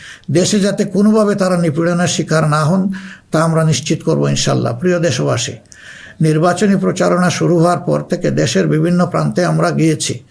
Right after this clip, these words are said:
আপনারা আমাদের সভা সমাবেশে যোগ দিয়েছেন, আমাদের কথা শুনেছেন। আপনাদের ভালোবাসা, অংশগ্রহণ ও সহযোগিতায় আমরা অভিভূত,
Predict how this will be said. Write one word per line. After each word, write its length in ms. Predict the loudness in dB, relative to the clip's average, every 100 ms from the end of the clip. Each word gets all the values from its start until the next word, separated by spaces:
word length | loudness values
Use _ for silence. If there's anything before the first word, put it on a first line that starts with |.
| -20 -20 -6
আপনারা 360 | -6 -2 0 0
আমাদের 320 | 0 -2 -2
সভা 280 | -2 -2 0
সমাবেশে 520 | 0 0 0 0 0
যোগ 200 | 0 0
দিয়েছেন, 400 | 0 0 0 -4 -6 -18 -20 -10 -2
আমাদের 340 | 0 2 0
কথা 300 | -2 -2 -2
শুনেছেন। 480 | 0 -2 -2 -2 -4 -8 -16 -12 -6
আপনাদের 440 | -2 0 0 0
ভালোবাসা, 680 | 0 0 2 0 0 -2 -4 -12 -16 -4
অংশগ্রহণ 600 | 0 2 0 2 2 2
ও 60 | 0
সহযোগিতায় 600 | 0 0 0 0 0 0
আমরা 300 | 0 0 0
অভিভূত, 520 | 0 0 0 -2